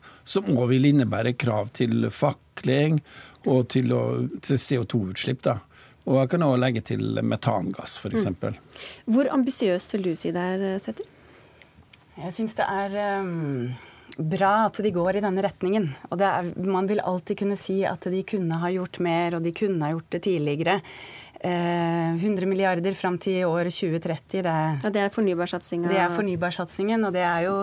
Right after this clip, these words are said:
Speaker 3: selvfølgelig mye penger, men nå er det også lang tid frem til tjue tretti. Hvis, eh, tjue prosent av porteføljen skal være fornybar da, så kan det hende det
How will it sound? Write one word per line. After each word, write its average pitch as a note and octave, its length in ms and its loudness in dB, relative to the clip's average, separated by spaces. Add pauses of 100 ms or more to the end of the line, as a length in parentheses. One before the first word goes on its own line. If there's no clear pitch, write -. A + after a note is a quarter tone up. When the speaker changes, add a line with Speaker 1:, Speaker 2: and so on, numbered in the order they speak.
Speaker 3:
selvfølgelig F#3+ 680 -2
mye F#3 200 0
penger, G#3+ 340 0
men A3+ 180 4
nå A3+ 80 4
er G3 160 4
det A3+ 80 0
også G#3+ 300 0 (640)
lang G3 480 2
tid G#3+ 300 0
frem F3+ 320 0
til G3 440 0
tjue F3 320 -2
tretti. A#3+ 480 0
Hvis, G#3+ 380 0
eh, F#3+ 240 2 (400)
tjue F#3 420 2
prosent F3+ 560 0
av F3+ 120 0
porteføljen E3+ 600 -2
skal F3+ 200 -4
være E3 560 0 (360)
fornybar E3+ 540 0
da, F#3+ 240 2
så G#3 280 0
kan F3+ 200 0
det F#3 80 2
hende F3 220 2
det D#3 280 2